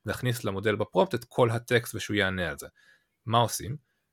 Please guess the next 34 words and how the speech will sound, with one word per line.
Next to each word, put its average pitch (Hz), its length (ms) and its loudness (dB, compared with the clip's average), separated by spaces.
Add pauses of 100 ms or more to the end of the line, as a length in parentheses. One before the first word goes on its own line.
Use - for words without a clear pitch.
(160)
שוברים 170 460 2
את 156 100 0
ה-, - 280 -10
כל 143 140 4
הדוקימנטציה 123 640 2
הזאת, 139 200 0
את - 80 -6
כל 107 140 2
הטקסט, 127 460 0
ל-, 107 140 0 (220)
נגיד, 98 180 -6
לצורך - 180 -10
העניין, 90 180 -4
פסקאות 120 580 0
או 87 100 -2
עמודים 90 460 -6
או 85 80 -10 (180)
מה 107 60 -6
שזה 85 200 -6
לא 78 140 -6
יהיה, 92 180 -12 (560)
יוצרים 139 340 0
אמבדינג 120 520 4 (160)
לכל 110 260 0
אחד 98 240 2
מהדברים 76 460 -6
האלה, 90 200 -6 (220)
ושומרים 185 380 -2
את 175 60 0
זה 170 80 -2
בצד. 160 260 -4 (800)
ברגע 156 180 6
שמגיעה 120 440 4
השאלה, 85 420 0